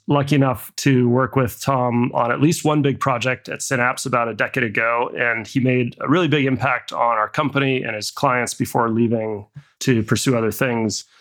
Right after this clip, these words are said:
Tom is the kind of engineer I hoped to become when I first chose that path in college. He is deeply technical and rigorous, but also has the big picture view to know where to apply his talents for positive impact.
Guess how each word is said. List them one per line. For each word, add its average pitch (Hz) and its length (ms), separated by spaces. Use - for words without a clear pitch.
Tom 165 280
is 143 460
the 135 600
kind 156 260
of 147 100
engineer 139 540
I 120 140
hoped 147 420
to 160 80
become 156 540
when 151 100
I 143 100
first 151 320
chose 151 220
that 143 180
path 143 260
in 135 100
college. 147 600
He 151 200
is 120 280
deeply 165 440
technical 139 720
and 123 180
rigorous, 135 460
but 123 160
also 123 420
has 117 440
the 120 80
big 123 200
picture 135 300
view 120 240
to 110 80
know 113 200
where 110 220
to - 160
apply 113 300
his 107 120
talents 120 460
for 113 160
positive 110 340
impact. 113 540